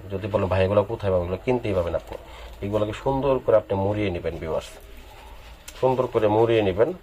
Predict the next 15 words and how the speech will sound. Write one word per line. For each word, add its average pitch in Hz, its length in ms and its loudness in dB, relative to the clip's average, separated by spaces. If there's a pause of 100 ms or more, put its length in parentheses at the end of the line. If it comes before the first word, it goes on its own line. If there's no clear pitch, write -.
(140)
মুড়িয়ে 117 280 0
নিয়ে 98 140 2
এই 92 60 -4
কলা 110 280 4
গাছটার 95 420 -6
উপরে 90 300 -4
রাখবেন। 90 340 -2 (540)
তো 110 80 -2
রাখার 117 280 4
পর 127 180 0
আপনার 117 300 2
যে 104 100 -8
কিছু 104 240 -10
কাজ 107 260 4
আছে 92 260 -4